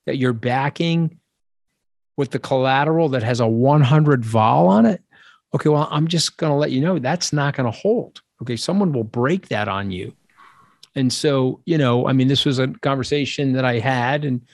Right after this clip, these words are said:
many people, our economic research team, said, "Geez, we're very sorry." If someone says to you, "Look, I'm gonna lend you twenty percent on your Bitcoin, put it in my care, move it over here, and I'm gonna give you twenty percent on it."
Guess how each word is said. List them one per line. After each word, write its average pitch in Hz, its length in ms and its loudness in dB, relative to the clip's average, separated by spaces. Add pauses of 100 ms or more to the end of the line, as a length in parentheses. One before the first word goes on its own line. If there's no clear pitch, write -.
(160)
many 135 200 -2
people, 143 360 0
our 120 300 -2
economic 131 500 -4
research 131 500 -2
team, 151 380 0 (400)
said, 143 140 2
"Geez, 165 180 -2
we're 123 80 -2
very 135 240 0
sorry." 170 240 0 (300)
If - 80 -6
someone 220 180 2
says 175 300 0
to - 80 -2
you, - 20 2
"Look, 143 140 2
I'm 143 80 4
gonna 185 160 2
lend 139 240 2
you 117 80 0
twenty 160 500 2
percent 131 560 2
on 113 100 2
your 110 120 0
Bitcoin, 120 400 -4 (640)
put 135 160 0
it 160 100 2
in 165 80 2
my 165 240 0
care, 120 640 0 (1080)
move 135 200 -2
it 156 60 2
over 160 180 4
here, 135 420 4
and - 140 -8
I'm 117 100 0
gonna 127 140 2
give 120 160 0
you 117 80 -2
twenty 131 340 -2
percent 160 400 -4
on 120 180 0
it." 123 120 -4